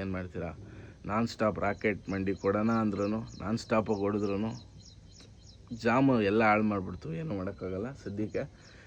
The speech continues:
ಆ, ನಮ್ಮ ಸಂದೀಪ್ ಅವ್ರು ಗಾಡಿಗೆ ಜಾಗ ಹುಡ್ಕಕ್ಕೆ ಹೋಗಿದ್ರು, ಅವ್ರು ಅಲ್ಲಿ ನಡ್ಕೊಂಡ್ ಬರ್ತಾ ಇದ್ದಾರೆ, ಇನ್ನೂ ದೂರದಲ್ಲಿದ್ದಾರೆ. ಸದ್ಯಕ್ಕೆ ನಾವು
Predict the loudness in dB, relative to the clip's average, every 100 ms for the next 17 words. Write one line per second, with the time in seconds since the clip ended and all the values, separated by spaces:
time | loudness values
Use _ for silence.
0 | -20 -20 -18 -8 -4 -2 -2 -4 -2 0
1 | 2 0 0 2 2 2 2 4 6 4
2 | 2 -2 -2 0 -2 -2 -6 -6 -6 -2
3 | 0 2 2 0 -2 0 0 0 2 4
4 | 2 2 0 2 2 4 2 2 0 -2
5 | -4 -12 -18 -18 -16 -2 0 2 2 4
6 | 6 6 4